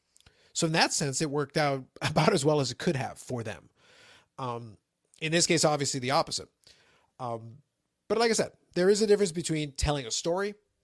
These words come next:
and being exploitative. There is a delicate balance to be had.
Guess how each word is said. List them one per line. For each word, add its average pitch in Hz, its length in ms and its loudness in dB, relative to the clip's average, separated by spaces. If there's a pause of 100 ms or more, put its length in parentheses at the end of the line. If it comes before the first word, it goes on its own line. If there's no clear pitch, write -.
(240)
and 127 100 -12
being 131 220 -6
exploitative. 156 640 0
There 131 160 -2
is 135 120 -2
a 127 80 -6
delicate 120 440 -4
balance 143 340 0
to 147 60 -8
be 151 100 -2
had. 139 300 2